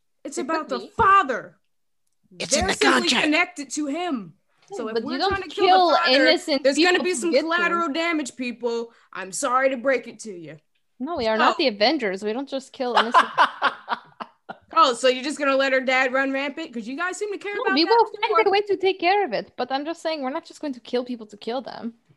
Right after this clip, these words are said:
Speaker 1: Then why are we even doing this?
Speaker 2: Okay.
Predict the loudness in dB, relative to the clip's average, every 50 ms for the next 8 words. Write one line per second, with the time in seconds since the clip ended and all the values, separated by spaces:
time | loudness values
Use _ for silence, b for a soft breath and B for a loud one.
0 | _ _ _ _ -10 -8 -6 -4 -4 -4 -6 -6 -2 0 0 0 0 0 0 0
1 | 0 0 0 -2 -2 -2 -2 -4 -4 -4 -6 -6 -6 -8 -8 -10 -14 -20 _ _
2 | _ _ -20 -16 _ -12 -12 -12